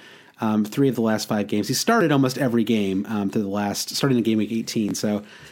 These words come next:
um, I think, I mean, there's a decent chance that Ibe is in my team, um, in game week thirty-one.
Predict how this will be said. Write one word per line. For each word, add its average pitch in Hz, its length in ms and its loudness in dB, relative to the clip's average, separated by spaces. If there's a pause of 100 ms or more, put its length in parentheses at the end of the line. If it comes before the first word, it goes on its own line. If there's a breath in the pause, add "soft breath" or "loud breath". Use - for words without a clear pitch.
(200 loud breath)
um, 107 480 -2 (140)
I 190 100 2
think, 320 300 2
I 190 80 4
mean, 196 140 4 (120)
there's 208 180 2
a 285 60 4
decent 214 300 2
chance 170 160 4
that 120 100 0
Ibe 131 300 2
is 120 180 0
in 110 80 4
my 131 140 2
team, 107 480 -2
um, 104 240 0
in 101 80 -2
game 98 180 -2
week 95 180 -4 (140)
thirty-one. 95 480 -6